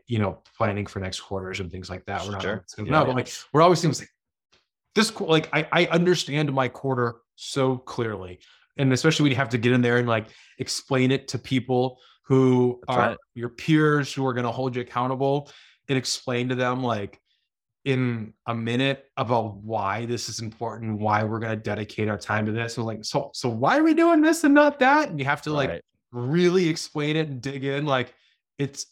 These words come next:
Speaker 1: it's so hard. It's hard, but so valuable. And it really forces you to prioritize and understand, like, what you need to be doing with your business. So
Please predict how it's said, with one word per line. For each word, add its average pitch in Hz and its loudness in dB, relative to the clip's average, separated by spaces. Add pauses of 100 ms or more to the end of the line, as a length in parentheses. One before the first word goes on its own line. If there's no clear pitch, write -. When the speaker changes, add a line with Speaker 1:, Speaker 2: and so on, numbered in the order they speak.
Speaker 1:
it's 143 0
so 151 0
hard. 131 0
It's 131 0
hard, 107 4
but 127 -4
so 165 2
valuable. 127 2
And 110 -10
it 107 -14
really 135 0 (640)
forces 143 -4
you 127 0
to 127 2
prioritize 120 0
and 107 -8
understand, 110 -8
like, 101 -8
what 104 -4
you 113 -4
need 104 -2
to 95 -8
be 98 -6
doing 92 -8
with 82 -20
your 82 -20
business. - -16
So 95 -4